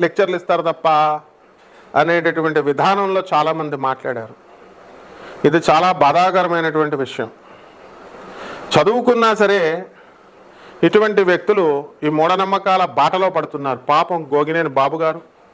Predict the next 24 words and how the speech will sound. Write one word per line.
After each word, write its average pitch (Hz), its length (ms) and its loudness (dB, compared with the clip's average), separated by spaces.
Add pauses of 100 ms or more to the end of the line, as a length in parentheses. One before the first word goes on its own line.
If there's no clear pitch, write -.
(380)
అలాగే 160 400 2 (240)
ఐక్యరాజ్య 147 640 0 (360)
ఈ 131 140 0
వీళ్ళంతా 135 420 0
కూడా, 151 140 -2
జన 135 160 -2
విజ్ఞాన 151 400 -4 (100)
సమితి 135 240 -6
వాళ్ళు, 147 280 -2
వీళ్ళందరూ 143 640 -2
కూడా 196 180 0
పాపం 143 460 -4 (600)
ఎంత 240 380 0
విజ్ఞానాన్ని 208 680 0
నూరుపోసినా 175 720 -2
సరే 139 480 -2 (320)
వాళ్ళని 139 520 0 (420)
గాడ్ 147 240 4
సెంటర్డ్ 202 400 0
ఫిలాసఫీ 170 360 -2
వాళ్ళ 151 220 0
దగ్గర 151 260 -4
లేకపోవడం 143 560 -2
వల్ల, 123 400 -2